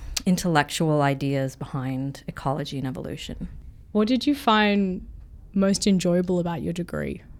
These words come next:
Speaker 1: I really liked coursework, and I,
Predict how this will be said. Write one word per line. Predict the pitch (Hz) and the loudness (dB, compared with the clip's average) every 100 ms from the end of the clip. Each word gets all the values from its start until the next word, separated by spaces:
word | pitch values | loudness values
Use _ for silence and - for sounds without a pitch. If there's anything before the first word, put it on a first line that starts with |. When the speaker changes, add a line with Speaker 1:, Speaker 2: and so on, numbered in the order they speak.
| - - - - - - 180 | -20 -20 -20 -20 -20 -10 -4
Speaker 1:
I | 190 | -2
really | 214 240 285 | 2 2 2
liked | 254 185 175 180 - - - | 2 4 4 2 -2 -12 -8
coursework, | - 202 - - 147 143 | -4 -4 -4 -4 -4 -4
and | 165 | -4
I, | 170 175 175 | -2 -2 -4